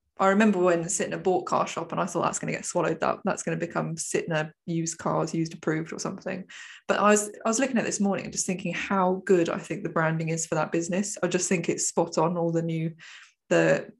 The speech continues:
the way they've redone the logos, it just looks amazing. And all the stores, the way they've done, you've got all the lines and everything. Can't see what I'm p-, doing, my little actions on the podcast. But,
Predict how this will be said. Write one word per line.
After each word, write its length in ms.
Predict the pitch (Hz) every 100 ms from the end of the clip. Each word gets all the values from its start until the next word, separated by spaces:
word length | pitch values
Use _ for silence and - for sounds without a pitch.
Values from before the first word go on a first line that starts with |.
| -
the 80 | 185
way 160 | 180
they've 160 | 170 170
redone 320 | 175 175 165
the 60 | 160
logos, 720 | 170 165 160 160 160 160 160
it 100 | -
just 180 | 185 165
looks 180 | -
amazing. 380 | 165 170 165 147
And 200 | 160 170 - _ - - _ -
all 140 | 190
the 80 | 175
stores, 460 | - 185 170 165
the 80 | 165
way 140 | 156 165
they've 160 | 170
done, 300 | 170 160 165
you've 180 | 170 -
got 100 | -
all 100 | -
the 80 | 170
lines 580 | 170 170 170 170 170 -
and 160 | -
everything. 520 | - 180 - 165 165 - _
Can't 200 | - 160
see 120 | - 160
what 120 | 151
I'm 100 | 160
p-, 120 | 190
doing, 420 | - 165 160 165
my 140 | 175 165
little 160 | -
actions 460 | - - - 165 160
on 100 | 165
the 60 |
podcast. 500 | 165 165 156 165 160 -
But, 220 | 165 170